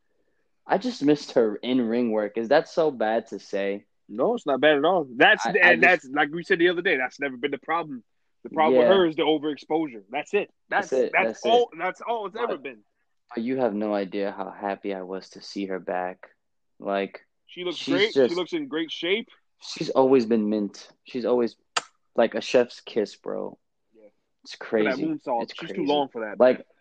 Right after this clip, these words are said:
Speaker 2: man.
Speaker 1: nah, nah, it's still, it, it's, it's still dope
Speaker 2: She gotta
Speaker 1: though.
Speaker 2: cut
Speaker 1: She,
Speaker 2: that
Speaker 1: like,
Speaker 2: out.
Speaker 1: bro, think about it. Think about it. That, that athleticism that she can pull that off is
Speaker 2: Yeah.
Speaker 1: ridiculous, bro.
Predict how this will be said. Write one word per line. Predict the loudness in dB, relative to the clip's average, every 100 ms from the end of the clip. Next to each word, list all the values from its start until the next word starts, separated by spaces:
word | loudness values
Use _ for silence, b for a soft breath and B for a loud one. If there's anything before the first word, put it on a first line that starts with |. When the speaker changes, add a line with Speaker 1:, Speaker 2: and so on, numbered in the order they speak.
| _ _ _ _ _ _ _ _ _ _ _ _ _ _ _ _ _
Speaker 2:
man. | 4 6
Speaker 1:
nah, | 8
nah, | 6 2 0
it's | -4 0
still, | 2 2 0
it, | -2
it's, | -4 -4
it's | -4 -2
still | 0 0
dope | 0 -4 -4
Speaker 2:
She |
gotta | -6
Speaker 1:
though. | -6
Speaker 2:
cut | -6
Speaker 1:
She, | -2
Speaker 2:
that |
Speaker 1:
like, | -2
Speaker 2:
out. | -2 -2
Speaker 1:
bro, | 0 0
think | -2 -2
about | -4
it. | -6 -10 -8
Think | -6
about | -4 -6
it. | -8 -8
That, | -4 -2 -4 _ _ _ _ _
that | -4 -4 -4
athleticism | -2 -2 -2 -6 -6
that | -6
she | -8 -10
can | -10
pull | -8 -4 -2
that | -2
off | -4 -6
is | -14 -12
Speaker 2:
Yeah. | -12
Speaker 1:
ridiculous, | -8 -6 -4 -6 -10 -18 _
bro. | -10 -10 -12